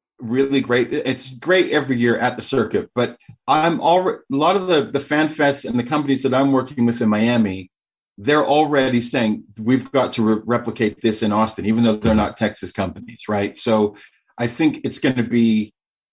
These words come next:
everything going forward. I'm already seeing the, the influence that Miami is having. But again, I think, I think you're missing out by not being in Miami. Even if you're not at the track the whole time,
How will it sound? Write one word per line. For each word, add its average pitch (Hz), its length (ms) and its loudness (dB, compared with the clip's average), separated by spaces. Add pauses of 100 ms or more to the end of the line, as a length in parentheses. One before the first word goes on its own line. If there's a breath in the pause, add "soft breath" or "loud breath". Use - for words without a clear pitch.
(480)
everything 165 380 0
going 131 240 2
forward. 120 320 0
I'm 117 120 4
already 127 420 0
seeing 113 580 0
the, 104 360 -2
the 113 160 2
influence 117 580 -2
that 110 140 -6
Miami 104 400 0
is - 180 -10
having. 92 380 -6 (200)
But 135 280 0
again, 135 340 2
I 104 60 -2
think, 131 400 -2
I 117 60 -6
think 131 220 -2
you're 117 80 -2
missing 117 320 2
out 107 140 2
by 104 100 -2
not 98 220 -2
being 101 160 -2
in 95 80 -4
Miami. 95 440 -4 (280)
Even 165 260 0
if 139 120 -6
you're 143 80 -2
not 135 180 2
at 113 100 -6
the 113 80 -12
track 139 300 0
the 139 60 -12
whole 143 180 -2
time, 196 400 -4